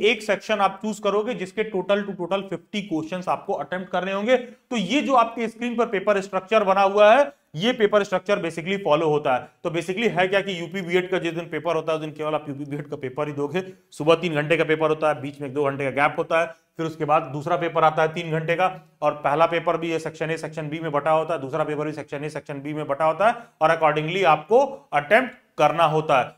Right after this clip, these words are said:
वापस से बात को मैंने और सिंप्लीफाई कर दिया है कि देखो भैया, mode of examination क्या है, ऑफलाइन होगा, ओएमआर शीट बेस्ड एग्जामिनेशन है। टोटल कितने पेपर होते हैं, पेपर वन, पेपर टू, मॉर्निंग इवनिंग शिफ्ट में रहता है, दो पेपर होता है। ड्यूरेशन of exam क्या है, थ्री आवर। हर पेपर के लिए आपको तीन घंटे मिलेंगे,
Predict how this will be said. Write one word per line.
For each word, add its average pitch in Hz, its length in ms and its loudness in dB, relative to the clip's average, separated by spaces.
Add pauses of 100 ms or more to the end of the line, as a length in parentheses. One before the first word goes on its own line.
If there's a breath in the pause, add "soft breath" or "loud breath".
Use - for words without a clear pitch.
वापस 185 320 8
से 233 100 2
बात 175 260 6
को 190 80 -2
मैंने 185 240 -2
और 185 180 8
सिंप्लीफाई 165 520 -2
कर 156 160 -2
दिया 151 180 0
है 214 80 0
कि 208 80 -6
देखो 156 240 -2
भैया, 170 200 -2
mode 151 240 -4
of 151 140 -4
examination 117 600 -10
क्या 139 100 -10
है, 165 140 -12 (280)
ऑफलाइन 131 420 -4
होगा, 156 300 -10 (160)
ओएमआर 131 420 -2
शीट 135 180 -10
बेस्ड 127 220 -6
एग्जामिनेशन 110 680 -6
है। 202 80 -2 (400)
टोटल 185 220 0
कितने 185 300 -4
पेपर 202 300 2
होते 196 180 -2
हैं, 208 100 -6
पेपर 143 240 0
वन, 170 140 2
पेपर 143 260 -2
टू, 170 160 -2
मॉर्निंग 147 360 -2
इवनिंग 147 280 -4
शिफ्ट 147 300 -10
में 135 80 -8
रहता 123 180 -6
है, 160 120 -4
दो 123 140 -4
पेपर 139 220 -2
होता 147 180 -2
है। 160 80 -4
ड्यूरेशन 147 380 0
of 190 140 2
exam 175 400 -2
क्या 185 120 2
है, 208 140 0 (360)
थ्री 208 180 0
आवर। 113 360 0 (260)
हर 185 180 6
पेपर 185 320 0
के 180 120 -4
लिए 190 140 -2
आपको 180 260 0
तीन 202 420 -4
घंटे 147 300 -4
मिलेंगे, 127 460 -4